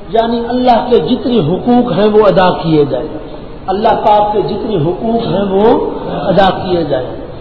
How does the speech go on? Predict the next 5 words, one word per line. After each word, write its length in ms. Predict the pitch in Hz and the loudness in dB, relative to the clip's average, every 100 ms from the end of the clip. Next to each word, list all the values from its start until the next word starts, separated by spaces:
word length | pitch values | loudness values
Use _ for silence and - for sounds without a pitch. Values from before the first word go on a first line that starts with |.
| - - - - 170 | -16 -16 -16 -14 -4
نمبر 380 | 233 233 254 254 | -2 2 4 2
دو، 480 | 226 233 247 262 254 - - | 2 2 4 4 0 -6 -8
دوسرا 380 | 240 247 254 240 240 | -6 -2 2 2 2
شعبہ 480 | 240 233 226 233 233 - - - | 0 4 4 2 0 -6 -10 -2
شفقت 560 | 240 240 - - 240 - | 0 0 0 2 2 4